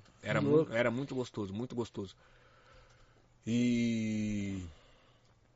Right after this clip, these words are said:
Speaker 1: ah, mano, rádio é difícil, né, cara? Os caras não abrem pra nós, é muito difícil, né?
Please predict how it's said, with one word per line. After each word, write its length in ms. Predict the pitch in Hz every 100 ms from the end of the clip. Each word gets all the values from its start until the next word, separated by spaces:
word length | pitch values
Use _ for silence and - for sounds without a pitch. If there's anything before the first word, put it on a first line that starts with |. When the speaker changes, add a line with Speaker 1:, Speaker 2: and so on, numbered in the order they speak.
| _ -
Speaker 1:
ah, 160 | 185 110
mano, 220 | 98 104
rádio 280 | 113 156 165
é 20 |
difícil, 560 | 160 - 123 143 - 117
né, 120 | 120
cara? 320 | - 90 85 80 - - - -
Os 60 | -
caras 200 | 135 139
não 180 | 156 104
abrem 280 | 104 110 95
pra 160 | 92
nós, 260 | 90 92 98
é 40 |
muito 180 | 98 120
difícil, 520 | 95 - 101 95 92
né? 180 | 92